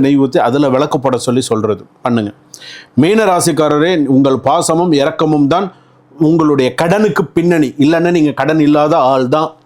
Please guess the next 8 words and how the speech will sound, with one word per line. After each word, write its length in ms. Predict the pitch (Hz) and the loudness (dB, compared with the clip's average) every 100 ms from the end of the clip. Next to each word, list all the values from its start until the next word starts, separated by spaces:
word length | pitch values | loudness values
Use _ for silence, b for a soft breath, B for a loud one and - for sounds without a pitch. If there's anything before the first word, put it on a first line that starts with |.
| _ _ _ _ _ - | _ _ _ _ _ -2
இதுதான் 300 | 135 139 165 | 2 2 2
உங்களுடைய 280 | 160 135 123 139 | 2 0 0 0
கடனோட 300 | 143 156 135 113 | 0 0 0 0
பின்னணியே. 420 | 143 143 131 139 - B B - | 0 2 0 -2 -6 B B -4
ஆனாலும் 460 | 135 170 170 185 160 | 0 0 0 0 0
ஜாதகம் 460 | 143 165 175 165 147 | 0 0 0 0 0
சொல்வது 280 | 143 156 | 0 2
ஒன்று, 300 | 139 131 127 | 0 0 0